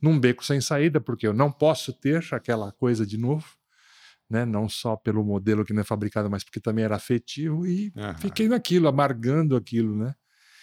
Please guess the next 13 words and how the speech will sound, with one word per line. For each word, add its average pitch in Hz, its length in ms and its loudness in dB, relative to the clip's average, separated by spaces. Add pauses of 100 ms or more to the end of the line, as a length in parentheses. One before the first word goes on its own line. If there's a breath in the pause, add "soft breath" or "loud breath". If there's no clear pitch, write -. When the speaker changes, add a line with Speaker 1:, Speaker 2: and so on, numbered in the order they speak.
(720 soft breath)
Speaker 1:
Quando, 240 220 4
de 214 80 4
repente, 202 380 4
fui 214 100 4
conversar 160 380 2
com 127 80 -4
um 151 40 2
amigo 156 200 2
meu, 185 100 4
ele 220 80 0
falou, 240 220 2
"Olha, 127 260 2
por 170 80 -12